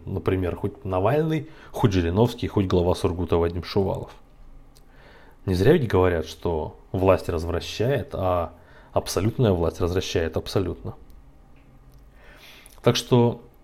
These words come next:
дело не в персоналиях, а в государственно-правовом механизме, в котором эти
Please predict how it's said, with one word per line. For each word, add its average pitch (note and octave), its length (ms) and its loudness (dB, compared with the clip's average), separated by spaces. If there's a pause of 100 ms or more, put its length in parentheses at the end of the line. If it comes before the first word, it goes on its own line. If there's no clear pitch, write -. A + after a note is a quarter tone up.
(440)
дело B2 300 8
не A2 100 4
в - 80 -8
персоналиях, F#2 680 -4 (680)
а A2 260 4
в A2 120 -8
государственно-правовом G2 1080 0
механизме, G2+ 640 -2 (360)
в - 80 -20
котором G#2+ 460 -2
эти F2+ 340 -6